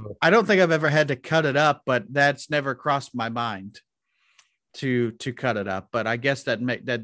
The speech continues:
that should just be like, it comes with a plunger. It's a little holster on the plunger that you got a knife that you could cut up. Uh, here's, here's the last one. We will go out on a, an uplifting story.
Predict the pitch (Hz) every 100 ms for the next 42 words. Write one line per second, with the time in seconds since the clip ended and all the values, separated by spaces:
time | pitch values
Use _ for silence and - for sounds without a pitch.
0 | 104 - 147 - 214 208 185 160 156 147
1 | 139 - 139 120 160 156 143 131 120 -
2 | 143 127 110 107 123 139 139 160 165 156
3 | _ _ _ _ - 180 165 - 147 127
4 | 135 135 131 147 143 123 113 98 _ _
5 | - - _ _ _ _ - 127 123 127
6 | 131 120 123 127 123 110 107 110 107 -
7 | 120 104 98 _ - _ - - - -
8 | _ _ _ _ - _ - 117 117 127
9 | 156 160 147 135 147 135 135 120 120 123
10 | - 123 117 117 - 120 127 120 117 117
11 | 127 120 120 117 - 120 120 113 107 107
12 | 98 113 104 113 117 113 117 107 104 104
13 | - 104 55 101